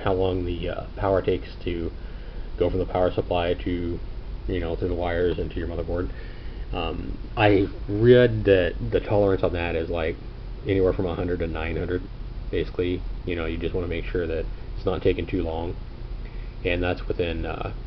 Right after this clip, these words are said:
within tolerance. Now, if any of these readings here are not within tolerance, this power supply tester is going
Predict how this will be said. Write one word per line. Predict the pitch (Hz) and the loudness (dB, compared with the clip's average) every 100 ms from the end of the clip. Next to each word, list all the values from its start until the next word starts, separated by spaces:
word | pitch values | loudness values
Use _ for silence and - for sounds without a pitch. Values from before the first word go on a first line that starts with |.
| - - | -10 -2
within | 104 92 87 | 0 2 2
tolerance. | 87 90 95 - - - - - - | 0 0 -2 -4 -8 -8 -8 -6 -2
Now, | 87 82 | 2 4
if | |
any | 110 143 | 6 8
of | 131 | 8
these | 107 90 | 6 6
readings | 101 104 87 82 | 4 4 4 2
here | 87 82 | 2 2
are | |
not | 87 90 92 | 0 0 0
within | 90 92 | 0 0
tolerance, | 80 92 95 104 107 - - - - - - - - - - - | -2 0 2 2 0 -6 -8 -8 -8 -6 -8 -8 -8 -8 -8 -4
this | 107 107 - - - | 4 4 4 -6 -6
power | - 123 120 | 4 6 6
supply | - 101 | 4 2
tester | 90 90 - 95 90 | 4 2 2 2 4
is | 98 87 | 2 0
going | - 98 95 92 | 2 4 4 0